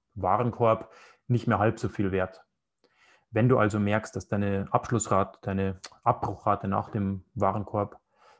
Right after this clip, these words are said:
auf allen Produkten und nicht nur beim bestimmten Produkt, sondern auf allen Produkten relativ hoch ist, über fünfzig, sechzig Prozent,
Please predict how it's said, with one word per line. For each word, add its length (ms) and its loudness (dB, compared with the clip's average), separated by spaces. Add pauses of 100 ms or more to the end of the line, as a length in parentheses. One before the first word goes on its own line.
(360)
auf 360 -2
allen 300 6
Produkten 600 -4
und 120 -2
nicht 160 -2
nur 120 2
beim 180 -2
bestimmten 400 0
Produkt, 340 -8
sondern 220 -2
auf 100 -10
allen 240 2
Produkten 400 -6
relativ 380 -6
hoch 180 0
ist, 140 -8
über 160 0
fünfzig, 360 -6
sechzig 360 -10
Prozent, 440 -8